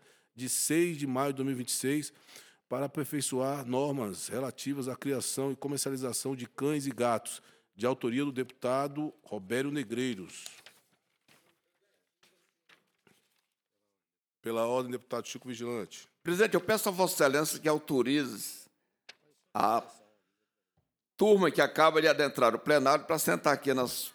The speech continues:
Speaker 2: poltronas dos deputados, para ser
Speaker 1: Tá au-
Speaker 2: registrado, fazer o registro pela T V Legislativa.
Speaker 1: Tá autorizado. Bora aí, galera. Vamos ocupar as mesas aqui. Inclusive, se al-, se alguns aqui, duas meninas aqui, dois meninos aqui pra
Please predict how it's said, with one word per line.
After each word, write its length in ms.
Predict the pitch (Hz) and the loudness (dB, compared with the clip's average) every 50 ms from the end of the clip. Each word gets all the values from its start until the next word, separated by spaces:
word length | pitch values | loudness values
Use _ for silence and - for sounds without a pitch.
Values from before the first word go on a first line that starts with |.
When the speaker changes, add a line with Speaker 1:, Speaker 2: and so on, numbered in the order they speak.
| _ _ | _ _
Speaker 2:
poltronas 520 | 143 143 123 - - 143 160 165 160 151 | 2 4 4 4 2 2 4 4 2 2
dos 100 | 143 139 | 0 0
deputados, 640 | 120 139 131 - - - 113 113 110 101 95 87 - | 0 0 0 0 2 4 4 4 4 2 0 -8 -4
para 160 | - 120 117 | -2 -2 -2
ser 400 | - - 131 127 123 110 87 - | 2 2 4 4 4 4 2 0
Speaker 1:
Tá 800 | - - _ _ _ _ _ _ _ _ - _ _ 131 143 | -6 -14 _ _ _ _ _ _ _ _ -20 _ _ 6 6
au- 40 | 180 | 8
Speaker 2:
registrado, 560 | - 165 156 139 - - 147 147 147 147 - | 8 6 4 2 2 4 6 6 6 6 4
fazer 280 | - - 147 139 127 151 | 2 2 2 4 6 6
o 40 | 151 | 8
registro 460 | 147 151 143 117 120 143 139 - - | 8 8 6 4 2 -2 -4 0 2
pela 180 | 147 143 135 - | 2 2 4 2
T 100 | 156 143 | 2 0
V 160 | 123 131 135 | 2 2 2
Legislativa. 640 | 135 135 127 135 135 120 117 - - - 80 76 - _ _ _ - | 2 2 2 2 2 0 0 -2 -6 -12 -12 -12 -14 _ _ _ -4
Speaker 1:
Tá 100 | - 104 | -2 0
autorizado. 800 | 117 117 - - 127 135 127 98 92 104 107 123 147 143 - | 0 0 0 0 0 0 0 0 2 2 2 2 2 0 -2
Bora 180 | 87 101 117 120 | -4 -2 0 0
aí, 80 | 123 | 0
galera. 240 | 143 160 147 120 98 | 2 0 0 -2 -2
Vamos 200 | 87 110 127 - | -4 -6 -8 -6
ocupar 340 | - 139 - - 131 127 127 | -8 -10 -6 -4 -2 -2 -2
as 80 | 101 98 | -2 -2
mesas 400 | 110 120 123 120 110 107 98 95 | 0 0 2 2 0 -2 -6 -6
aqui. 440 | 90 - - 127 135 147 147 143 123 - _ _ _ _ _ _ _ _ _ _ _ _ _ _ _ _ _ - - _ _ 127 127 | -8 -6 -4 -2 0 0 -2 -2 -8 -14 _ _ _ _ _ _ _ _ _ _ _ _ _ _ _ _ _ -20 -20 _ _ -10 -8
Inclusive, 500 | 120 113 - 123 107 - 131 139 151 139 | -8 -4 -4 -4 0 0 0 0 0 -2
se 160 | - - - | -2 0 0
al-, 260 | 135 120 95 - - - | -2 -2 -4 -8 -10 -8
se 240 | - - - 131 | -8 -4 -2 0
alguns 460 | 131 123 107 104 120 135 143 127 104 110 | 0 0 0 0 0 0 0 -2 -2 -6
aqui, 220 | 104 - - - - _ _ - | -8 -10 -14 -20 -20 _ _ -8
duas 260 | 101 131 165 156 139 | -2 0 0 2 2
meninas 460 | 151 147 131 127 139 143 139 117 117 | 0 0 0 2 2 0 0 0 0
aqui, 380 | 117 - - 131 139 147 135 110 | -2 -2 -2 0 0 0 0 -2
dois 320 | 101 113 135 131 117 107 | 0 0 0 0 0 -2
meninos 360 | 120 117 117 127 127 113 107 | -4 -4 -2 -2 -2 -2 -2
aqui 220 | 110 - - 127 110 | -4 -4 -4 -6 -6
pra 340 | - - 113 110 101 98 | -4 -2 -2 -2 -2 -4